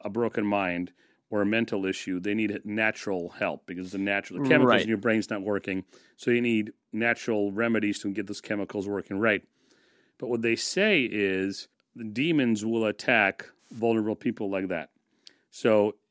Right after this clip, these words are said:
Speaker 1: even if the, the only problem Reagan has is the c-,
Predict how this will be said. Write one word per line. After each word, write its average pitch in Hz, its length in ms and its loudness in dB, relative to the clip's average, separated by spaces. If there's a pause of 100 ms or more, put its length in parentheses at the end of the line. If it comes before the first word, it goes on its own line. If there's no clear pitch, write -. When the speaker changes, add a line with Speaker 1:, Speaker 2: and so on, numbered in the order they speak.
(200)
Speaker 1:
even 151 640 2
if 117 500 0
the, 123 120 -2
the 117 200 -2
only 156 260 0
problem 147 360 2
Reagan 131 300 2
has 101 420 0 (500)
is 104 280 4
the 95 360 0
c-, 104 100 -6